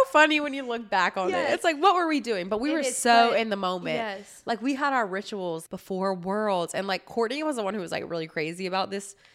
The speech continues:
Speaker 1: these types of things. And it made all of us crazy.
Speaker 2: Well, we both share a tattoo.
Speaker 1: Long live.
Speaker 2: Yeah.
Speaker 1: Yeah. We're like, "Graduate, long live, senior elite."
Speaker 2: What is it called when you get, like, branded?
Speaker 1: <laughs> Yeah, we're branded.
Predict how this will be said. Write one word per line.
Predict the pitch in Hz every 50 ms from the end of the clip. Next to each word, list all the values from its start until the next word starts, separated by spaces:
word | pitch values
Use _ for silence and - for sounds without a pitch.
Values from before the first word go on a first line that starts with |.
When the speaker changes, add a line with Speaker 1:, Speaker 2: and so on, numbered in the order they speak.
| _ _ -
Speaker 1:
these | 226 233 220
types | - 247 220 214 -
of | 233 -
things. | 226 214 214 226 220 208
And | 180 - - -
it | 185 -
made | - 190 185 170 - - _ _ _ _
all | - 180 196 190
of | 175 170 -
us | 170 170 185 214 220 -
crazy. | - 262 254 254 254 247 285 285 285 285 285 - - - _
Speaker 2:
Well, | 277 269 247
we | 214 226 233
both | 233 381 480 480 -
share | - - - 226 220 214 208 202 - -
a | 185
tattoo. | 180 - 202 180 175 - - 277 269 185 - 202 - _ _ _ _ _ _ _ _ _ _ _ _ _ _
Speaker 1:
Long | 196 190 190 190 185
live. | 175 170 165 170 175 - - -
Speaker 2:
Yeah. | 247 269 285 240 185 - - _
Speaker 1:
Yeah. | - 202 202 185 170 165 190 - _ _ _ _ -
We're | 233 262
like, | 233 175 170 - - _ _ _
"Graduate, | - - 226 233 226 220 214 196 208 202 190 185 202 208
long | 247 277 269 254 247 233 226
live, | 240 254 240 220 208 226
senior | - - 285 262 247 247 226 220
elite." | 190 185 202 226 247
Speaker 2:
What | 240 240 240
is | 247 220
it | 254 247 330
called | - 277 240 247 262 269
when | 262 247 262
you | 254 247 240
get, | 240 233 220 -
like, | 226 220 214 - - 214 214 214
branded? | 214 196 190 190 196 202 - 220 226 320
Speaker 1:
<laughs> |
Yeah, | 320 294 - 302
we're | 269 247 269
branded. | 233 - - 277 247 269 277 226 233 247 247 214 233 285 294